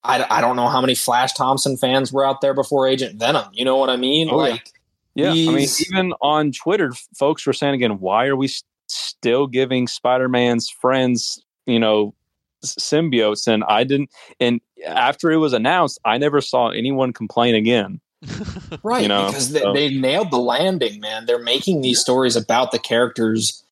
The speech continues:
Speaker 1: and not the, not just the symbiotes, which makes it fantastic, man. And
Speaker 3: Yeah.
Speaker 1: they've, they, it's really impressive what they've done with both that and Red Goblin. Like, they, they really deserve some credit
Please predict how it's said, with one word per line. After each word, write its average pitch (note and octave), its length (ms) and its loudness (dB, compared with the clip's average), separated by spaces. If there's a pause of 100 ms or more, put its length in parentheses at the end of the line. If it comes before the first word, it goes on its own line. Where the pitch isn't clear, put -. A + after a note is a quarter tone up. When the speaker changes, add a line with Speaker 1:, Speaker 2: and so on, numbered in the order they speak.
(160)
Speaker 1:
and A2+ 200 0
not B2 280 0
the, A#2+ 200 0
not C3 440 0
just B2 320 0
the A#2 60 -2
symbiotes, A2 680 -2
which A2+ 220 -6
makes C#3 280 0
it B2 300 0 (420)
fantastic, A2 800 0
man. G2+ 240 -4
And G2+ 60 -2
Speaker 3:
Yeah. A#2 60 0
Speaker 1:
they've, C3 240 0 (100)
they, B2 340 0 (500)
it's C3 240 0
really F3 220 2
impressive B2+ 500 0
what A2+ 160 0
they've G#2+ 180 -4
done A2+ 180 -4
with G#2+ 140 -8
both G#2+ 220 -2
that A2 240 0
and G#2+ 80 -14
Red G#2+ 200 -6
Goblin. G#2 500 -2
Like, G#2 200 -6
they, A2+ 360 2
they A#2 160 2
really C3+ 280 2
deserve A#2 360 2
some G#2+ 180 -2
credit A2 500 0